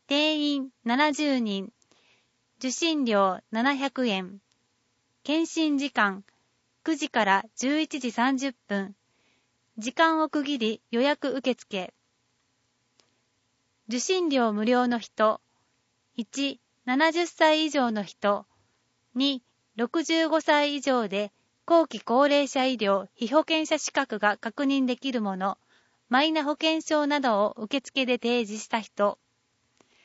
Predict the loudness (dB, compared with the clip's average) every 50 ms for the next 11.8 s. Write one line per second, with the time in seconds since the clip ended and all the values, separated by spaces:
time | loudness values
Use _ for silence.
0 | _ _ _ _ _ _ _ _ _ _ _ 4 4 6 6 4 0 -6 _ _
1 | _ _ _ -8 -6 -6 -2 -2 0 0 0 0 2 2 2 2 2 2 0 0
2 | 0 0 -2 -4 -2 -4 -4 -4 _ -2 0 0 0 -2 -4 -4 -4 -4 -4 -6
3 | -8 -4 -2 -2 0 2 0 0 0 -4 -8 -4 -4 -4 -4 -4 _ -4 -2 -2
4 | -2 0 2 0 2 0 -2 -6 _ -8 -8 -8 -6 -4 -4 -4 -4 -4 _ 0
5 | 0 0 0 -2 _ _ _ _ _ _ _ _ _ _ _ _ _ _ _ _
6 | _ _ _ _ _ _ _ _ _ _ _ -20 _ _ _ _ _ _ _ _
7 | _ _ _ -6 -4 -4 -2 0 0 0 2 2 4 4 4 2 2 2 2 0
8 | 0 -2 -4 -2 -2 -4 -4 -4 _ 2 2 2 2 0 -4 -4 -4 -4 -4 -8
9 | -4 -2 0 0 0 0 -2 -4 -6 _ _ _ _ _ _ _ _ _ _ _
10 | 0 2 2 4 4 2 0 2 -2 -2 0 0 2 4 4 4 4 2 2 -2
11 | -4 -2 -2 -2 -2 -2 -2 -4 -6 -8 _ _ -2 -2 -2